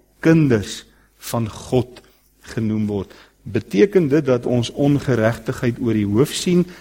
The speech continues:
en maak of dit nie bestaan nie? Nee, ongeregtigheid moet aangespreek word. Ongeregtigheid moet mee gehandel word. Dit gaan oor verhoudings. Dit gaan daaroor dat ons met mense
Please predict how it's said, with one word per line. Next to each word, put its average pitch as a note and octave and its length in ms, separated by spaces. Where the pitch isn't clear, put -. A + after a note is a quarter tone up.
en G#2+ 220
maak A2+ 280
of G#2 140
dit A2+ 180
nie C3+ 140
bestaan C#3+ 560
nie? A#3 140
Nee, D#3 180
ongeregtigheid E3 1000
moet D3+ 140
aangespreek C3 760
word. - 400
Ongeregtigheid D#3 920
moet D#3 200
mee D#3 120
gehandel D#3 560
word. G2 300
Dit A2+ 160
gaan D#3+ 300
oor C#3 160
verhoudings. G2+ 800
Dit G2+ 140
gaan F3 280
daaroor C3+ 480
dat G#2 220
ons G#2+ 300
met G2+ 280
mense A#2+ 640